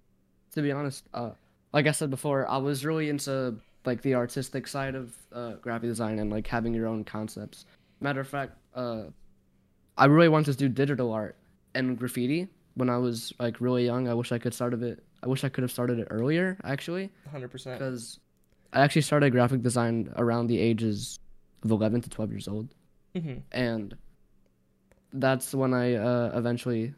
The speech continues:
Speaker 1: started to use paint dot net and then go into Photoshop a year later. From that, uh, little bit of me from being young still, I had a lot of, uh,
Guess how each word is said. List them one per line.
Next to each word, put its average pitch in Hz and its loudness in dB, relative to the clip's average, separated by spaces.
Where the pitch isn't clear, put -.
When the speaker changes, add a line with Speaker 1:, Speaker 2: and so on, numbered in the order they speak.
Speaker 1:
started 123 -2
to 123 0
use 113 0
paint 123 0
dot 113 2
net 117 0
and 120 2
then 117 0
go 113 0
into 113 -4
Photoshop 120 -2
a 117 -2
year 113 0
later. 120 -4
From 147 4
that, 131 4
uh, 117 2
little 131 2
bit 131 2
of 123 0
me 123 0
from 123 0
being 123 2
young 127 2
still, 143 2
I 131 4
had 143 6
a 143 6
lot 131 6
of, 123 -2
uh, 117 -2